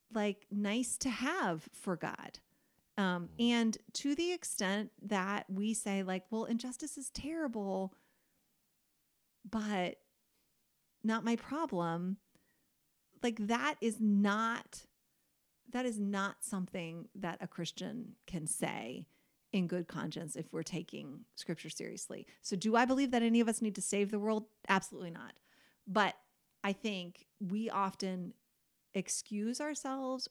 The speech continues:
Speaker 1: from being engaged in the small, deeply unsettling and uncomfortable ways that we can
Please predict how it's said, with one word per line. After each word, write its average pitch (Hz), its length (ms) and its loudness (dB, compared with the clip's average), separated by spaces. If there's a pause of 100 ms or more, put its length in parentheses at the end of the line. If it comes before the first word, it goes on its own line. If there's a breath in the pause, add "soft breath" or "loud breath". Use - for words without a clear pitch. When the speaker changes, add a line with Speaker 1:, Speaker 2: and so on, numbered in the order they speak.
(100)
Speaker 1:
from 190 320 -2
being 226 380 4
engaged 185 720 2
in 180 160 2
the 170 80 2
small, 196 640 2 (580 soft breath)
deeply 320 400 -4
unsettling 233 640 0
and 185 160 0
uncomfortable 175 580 -2
ways 175 220 0
that 180 140 0
we 196 80 4
can 220 600 4